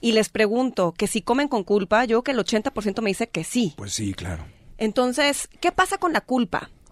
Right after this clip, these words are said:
Speaker 1: Hemos platicado que los pensamientos y las emociones tienen un impacto profundo sobre cómo asimilamos, digerimos y quemamos calorías. Entonces, la culpa es una de esas emociones, bueno, más bien es un sentimiento que provoca mu-, mucho estrés, ya sea consciente o inconsciente.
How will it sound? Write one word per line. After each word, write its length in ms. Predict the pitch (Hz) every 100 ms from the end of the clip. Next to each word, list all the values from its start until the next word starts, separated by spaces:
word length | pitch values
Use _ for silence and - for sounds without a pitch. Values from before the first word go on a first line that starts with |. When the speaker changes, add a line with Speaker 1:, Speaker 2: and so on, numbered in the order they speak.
| -
Speaker 1:
Hemos 200 | 233 285
platicado 460 | 311 294 - 208 226
que 160 | 208
los 160 | 196 180
pensamientos 560 | 190 180 185 202 214 277
y 20 |
las 160 | 220 196
emociones 420 | 175 185 196 214
tienen 200 | 220 220
un 60 | 226
impacto 440 | 190 - 269 -
profundo 400 | 269 220 214 220
sobre 220 | 226 175
cómo 200 | 170 202
asimilamos, 540 | 226 214 180 175 175 196
digerimos 540 | 190 170 165 180 - -
y 80 |
quemamos 320 | 196 165 147 -
calorías. 500 | 180 208 220 - - - - - - -
Entonces, 340 | - 247 247 - -
la 240 | 226 233
culpa 540 | 233 359 539 302 170 160
es 140 | 214 254
una 160 | 262
de 40 | 262
esas 200 | 269 254
emociones, 460 | 214 170 277 254
bueno, 220 | 240 214 -
más 140 | 214 220
bien 100 | 247
es 80 |
un 120 | 254 247
sentimiento 1040 | 247 240 202 208 294 349 311 - 165 226 _ _ _ -
que 120 | 247
provoca 400 | 233 254 - 277
mu-, 260 | 254 339 392
mucho 340 | 269 359 - 233
estrés, 520 | - - 143 - - _ - - -
ya 120 | 226
sea 140 | 254
consciente 680 | 247 190 175 240 247 285 -
o 100 | -
inconsciente. 840 | 190 175 175 160 - 208 175 - -